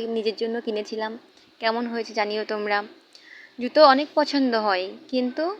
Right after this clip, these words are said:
মানে পায়ে স্যুট করে না, পায়ে ঠোস পড়ে, এই কারণে আর পরা হয় না। এই কারণে পুরনো একটা মডেল নিয়েছি। কি আর বলবো, ভাল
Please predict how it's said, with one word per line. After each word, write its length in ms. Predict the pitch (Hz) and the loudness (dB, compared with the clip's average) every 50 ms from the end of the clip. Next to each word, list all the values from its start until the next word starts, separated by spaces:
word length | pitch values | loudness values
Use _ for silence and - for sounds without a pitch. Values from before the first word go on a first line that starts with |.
| - - - _ _ _ _ _ _ _ _ _ _ _ - | -12 -20 -20 _ _ _ _ _ _ _ _ _ _ _ -10
মানে 120 | 247 240 240 226 - 240 | -4 -4 -4 -2 4 6
পায়ে 220 | 226 220 226 254 254 - | 6 6 6 4 2 2
স্যুট 180 | - 240 226 - - 233 | 0 -2 -2 0 4 6
করে 180 | 214 196 190 180 180 | 6 6 6 2 -2
না, 60 | 180 190 - - - - - - - - | -4 -4 -6 -12 -18 -20 -20 -20 -14 -4
পায়ে 180 | 240 226 233 240 - | 0 2 2 2 0
ঠোস 180 | 240 226 220 - - - - | -2 -2 -2 -4 -8 -4 0
পড়ে, 240 | 240 233 240 240 254 269 302 - - - - 226 | 2 2 4 4 2 0 -4 -8 -12 -4 0 0
এই 60 | 233 233 | 0 2
কারণে 200 | - 233 233 233 240 | 0 0 0 2 0
আর 40 | 240 - - | -2 0 2
পরা 180 | 220 208 214 220 220 | 6 6 6 6 6
হয় 160 | 220 220 214 214 214 | 4 2 2 2 0
না। 60 | 214 220 226 - - - - _ _ _ - | -2 -2 -4 -8 -18 -20 -20 _ _ _ -6
এই 100 | 254 254 - | -6 -4 0
কারণে 180 | - 262 262 262 254 | 2 2 2 2 2
পুরনো 240 | - 247 233 233 233 233 | 2 0 2 2 2 0
একটা 160 | 226 - 262 247 233 | 0 -2 -4 0 2
মডেল 240 | 214 202 208 220 226 226 226 | 2 2 4 2 2 2 2
নিয়েছি। 340 | 226 226 226 226 - 254 254 247 262 - - - _ - _ _ _ - _ _ _ _ _ _ _ _ - - - - - | 4 2 2 0 0 -4 -4 -4 -4 -6 -12 -20 _ -20 _ _ _ -20 _ _ _ _ _ _ _ _ -20 -20 -20 -20 -16
কি 80 | - - 254 | -6 0 0
আর 60 | 247 233 220 226 | 0 2 4 4
বলবো, 200 | 220 220 226 247 240 226 | 4 6 6 4 4 4
ভাল 100 | 226 202 | 2 2